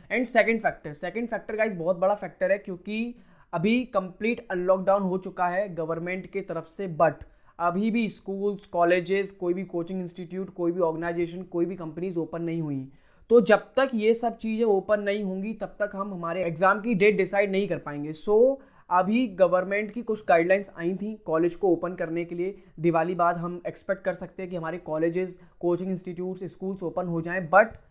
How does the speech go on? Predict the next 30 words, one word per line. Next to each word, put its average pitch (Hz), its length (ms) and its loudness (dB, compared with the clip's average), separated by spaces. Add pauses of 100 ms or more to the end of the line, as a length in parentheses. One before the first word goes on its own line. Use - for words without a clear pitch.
(360)
हम 220 320 4
अभी 208 340 4
सिर्फ 220 360 -6
और 233 100 -6
सिर्फ 240 200 -6
एक 214 100 -4
एक्सपेक्टेशन 196 540 -6
लगा 185 260 2
सकते 185 300 -12
हैं 208 240 -8
कि 247 320 -2 (340)
अगर 226 380 6 (540)
एप्लीकेशन 226 500 0
फॉर्म 214 380 0 (180)
और 208 200 10
स्कूल्स 220 480 -6
ओपन 202 260 2
हुए, 175 240 2
तो 214 320 2
ही 233 160 2
हमारा 202 340 0
जनवरी 185 480 -2
में 190 260 0
जो 185 120 -4
ऑफिशियल 175 440 -4
डेट्स 180 280 -2
होती 170 240 -10
हैं, 185 280 -10 (180)
जो 175 120 -2
हम, 185 360 -6